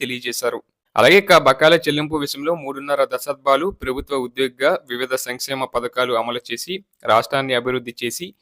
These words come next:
జీవిత చరమాంకంలో ఉన్న పెన్షనర్లకు పెండింగ్లో ఉన్న బకాయిలు వెంటనే చెల్లించడంలో అత్యంత ప్రాధాన్యత ఇచ్చి వెంటనే చెల్లింపులు చేయాలని ముఖ్యమంత్రి గారిని కోరారు. పెన్షనర్ల సమస్యలపై రాష్ట్ర ప్రభుత్వ ప్రధాన కార్యదర్శి చైర్మన్గా పెన్షనర్ల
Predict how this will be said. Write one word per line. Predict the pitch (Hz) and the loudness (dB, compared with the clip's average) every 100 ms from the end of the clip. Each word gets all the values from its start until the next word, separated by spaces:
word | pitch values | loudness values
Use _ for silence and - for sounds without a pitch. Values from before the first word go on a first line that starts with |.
| _ _ _ | _ _ _
జీవిత | 127 170 175 175 143 147 - | 2 2 4 4 4 2 -2
చరమాంకంలో | 160 151 156 156 151 151 151 139 | 0 0 0 -4 -4 0 0 0
ఉన్న | 135 139 131 | -2 -4 -4
పెన్షనర్లకు | 123 - 139 131 - 135 120 | -8 -6 -6 -6 -8 -8 -6
పెండింగ్లో | 127 131 135 127 | -6 -6 -6 -6
ఉన్న | 127 120 | -6 -4
బకాయిలు | 117 - 127 117 | -4 -4 -6 -6
వెంటనే | 117 123 131 - | -8 -8 -10 -10
చెల్లించడంలో | 120 120 123 123 123 110 - _ _ - | -14 -12 -12 -8 -6 -6 -8 _ _ -4
అత్యంత | - 131 135 127 | -2 -4 -6 -4
ప్రాధాన్యత | 123 127 143 139 135 123 | -2 -2 -4 -4 -4 -6
ఇచ్చి | - 175 131 | -6 -6 -4
వెంటనే | 131 135 131 | -6 -8 -10
చెల్లింపులు | 127 123 123 131 127 | -10 -10 -10 -10 -6
చేయాలని | 120 123 202 - _ _ | -6 -6 -10 -12 _ _
ముఖ్యమంత్రి | 139 143 185 175 170 160 | -2 2 6 6 6 4
గారిని | 151 196 - | 4 2 2
కోరారు. | 131 127 123 - _ _ - | 4 4 2 -4 _ _ 0
పెన్షనర్ల | 120 120 143 139 147 | 0 2 2 4 2
సమస్యలపై | 135 135 143 135 175 180 131 | 2 0 -2 2 4 6 6
రాష్ట్ర | 135 - 139 135 | 4 0 -2 0
ప్రభుత్వ | 131 143 139 - | -2 0 -2 0
ప్రధాన | 127 135 131 131 | 0 0 0 0
కార్యదర్శి | 127 135 - 131 - | 0 -2 -8 -10 -4
చైర్మన్గా | 123 127 127 156 202 208 _ _ _ - | -2 -2 -4 -2 -2 -4 _ _ _ 0
పెన్షనర్ల | 147 147 170 160 | 2 2 0 0